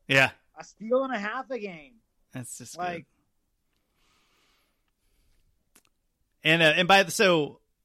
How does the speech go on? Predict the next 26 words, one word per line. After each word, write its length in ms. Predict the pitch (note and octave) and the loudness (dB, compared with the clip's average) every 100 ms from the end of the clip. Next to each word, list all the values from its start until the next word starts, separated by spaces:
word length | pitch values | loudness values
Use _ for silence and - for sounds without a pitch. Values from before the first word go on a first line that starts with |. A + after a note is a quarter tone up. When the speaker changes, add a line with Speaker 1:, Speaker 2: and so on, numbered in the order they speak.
| D3+ | -2
Speaker 1:
oh, 260 | C#3+ C3 | -2 -2
Kenny 240 | B2 F#3 F3+ | -4 -4 0
Lofton 400 | D#3 F3 - F3 | 2 2 -2 -12
for 120 | D3+ | -8
three. 360 | F#3 G3 A3+ | -2 0 2
Oh, 220 | G3 D#3+ C#3 | 4 4 4
that's 220 | C3+ C3 | 2 0
a, 100 | A2 - - | -6 -14 -16
that's 180 | B2 B2 | -14 -10
an 80 | A#2 | -8
ugly 220 | A#2+ A#2 | -8 -6
shot. 260 | B2 A#2 - _ _ _ _ _ _ _ _ _ - - _ - | -6 -6 -8 _ _ _ _ _ _ _ _ _ -20 -20 _ -8
Oklahoma 480 | F3+ F#3+ G#3 G#3+ A#3 | -4 -2 0 0 -2
goes 200 | G3+ G#3 | 0 0
on 120 | G#3+ | 0
to 60 | G3 | 0
play 140 | G3+ | -2
Kansas, 500 | E3 - F#3+ F#3 D#3 | -4 -4 -4 -4 -6
and 100 | D#3+ | -2
they 80 | D#3+ | 0
were 100 | D3+ | 0
heavily 600 | B2 - D#3+ D#3 D3 C#3+ | 0 4 6 6 4 0
favored 380 | B2+ C#3 C3 B2+ | 0 0 0 -2
in 80 | B2+ | -4
that 140 | A#2+ A#2 | -4 -4
game. 320 | A#2 G#2+ | -6 -10